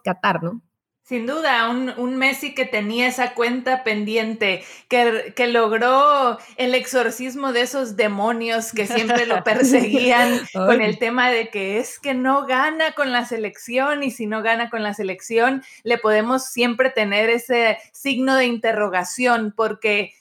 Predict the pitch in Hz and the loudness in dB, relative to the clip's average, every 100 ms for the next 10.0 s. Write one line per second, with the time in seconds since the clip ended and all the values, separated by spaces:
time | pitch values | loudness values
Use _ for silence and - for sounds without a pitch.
0 | _ 240 247 262 294 311 - 269 302 330 | _ -2 2 2 2 2 -2 -4 -2 -2
1 | 262 247 254 247 254 226 233 254 208 196 | 2 2 4 2 2 0 2 2 2 -2
2 | 196 196 202 240 247 233 233 240 220 233 | -2 -2 -2 0 -2 0 -2 -2 -4 -2
3 | 220 208 214 185 185 214 202 247 254 269 | -2 0 0 0 -2 -6 -6 -4 -4 0
4 | 269 254 240 240 269 247 220 196 226 196 | -2 0 -2 -2 -2 0 -2 -4 -4 -6
5 | - 233 226 214 214 202 214 240 254 220 | -4 -2 -2 -2 -4 -4 -2 -2 0 0
6 | 208 226 254 254 226 214 - 247 240 208 | 0 0 0 -2 -4 -6 0 0 2 -2
7 | 196 208 196 208 185 240 240 262 269 262 | 0 0 0 -4 -4 0 2 2 2 2
8 | 220 202 240 247 247 240 220 - - - | 0 0 4 4 4 2 2 -2 -18 -2
9 | 220 220 - 254 254 254 247 233 226 | 0 0 2 2 2 -2 0 2 2